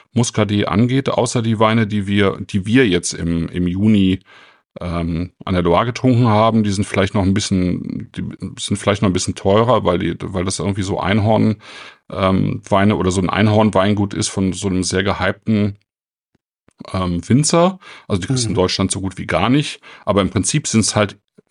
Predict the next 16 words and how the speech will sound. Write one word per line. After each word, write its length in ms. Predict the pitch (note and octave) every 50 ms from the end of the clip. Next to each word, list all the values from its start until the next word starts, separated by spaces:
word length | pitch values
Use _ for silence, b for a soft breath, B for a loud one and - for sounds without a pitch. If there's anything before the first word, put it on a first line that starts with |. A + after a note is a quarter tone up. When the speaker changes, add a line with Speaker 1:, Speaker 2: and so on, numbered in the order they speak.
| - -
Speaker 1:
äh, 160 | - G2 G2+
nie 200 | G#2 G#2 A2 B2
teure 360 | A#2 - A#2 A2 G#2+ G2 F#2+ F#2
Weine. 340 | F2+ F#2+ A2 A2 F#2+ E2+
Und, 220 | D#2 - D#2+ F2+ -
äh, 80 | G2+
ich 200 | - D#2+ F2 F2+
mein, 140 | F#2+ G2+ F#2+
zweiundfünfzig 560 | - - - A2 A2 - - A2+ A2 - -
Euro 220 | - F#2 G#2+ A2 A#2
für 160 | G#2+ - -
einen 220 | G#2 G2+ G2 F#2+
zweiundzwanzig 580 | - - G2+ G2 A2+ - - - G2+ G#2 - -
Jahre 280 | G#2 G2 G2+ G2+ G2 G2
gereiften 500 | F#2+ F#2+ - - - G2+ - - G2+ F2+
Wein 400 | D#2 E2 F#2 G#2 G#2 A2+ A2+